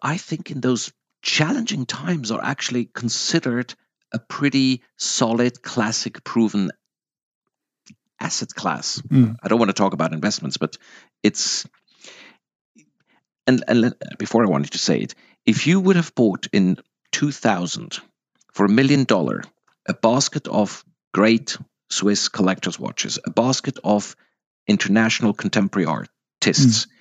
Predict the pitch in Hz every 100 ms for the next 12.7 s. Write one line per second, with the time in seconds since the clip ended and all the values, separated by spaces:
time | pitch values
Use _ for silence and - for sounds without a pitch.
0 | _ _ _ 95 87 87 - - 110 120
1 | - - 101 90 - _ _ _ - 107
2 | - 120 113 110 98 101 98 95 95 95
3 | 95 - 80 - - - - _ _ _
4 | _ _ _ _ _ _ _ - 113 151
5 | 190 - 151 143 135 120 113 127 127 73
6 | - - _ _ _ _ _ _ _ _
7 | _ _ - 87 90 160 131 78 - -
8 | 92 101 104 104 113 113 95 80 90 87
9 | 90 95 90 95 - 87 85 - 98 90
10 | - 78 107 - - 85 92 _ _ _
11 | _ _ _ 95 87 120 - - 95 101
12 | - - 92 90 92 - -